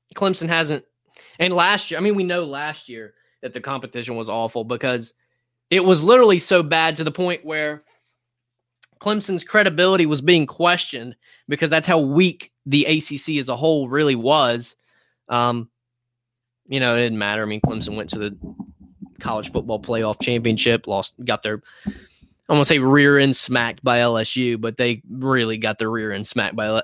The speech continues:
L S U and Joe Burrow. Um, so yeah,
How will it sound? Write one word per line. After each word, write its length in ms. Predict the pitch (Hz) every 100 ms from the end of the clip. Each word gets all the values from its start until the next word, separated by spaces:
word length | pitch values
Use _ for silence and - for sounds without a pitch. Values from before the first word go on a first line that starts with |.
| -
L 200 | 123 110
S 160 | 107 123
U 240 | 120 113
and 100 | 110
Joe 160 | 110 104
Burrow. 560 | 117 123 107 104 107 - - - - - _ _ _ - - -
Um, 400 | 185 202 208 208 - - - _ _
so 120 | - 294
yeah, 220 | 160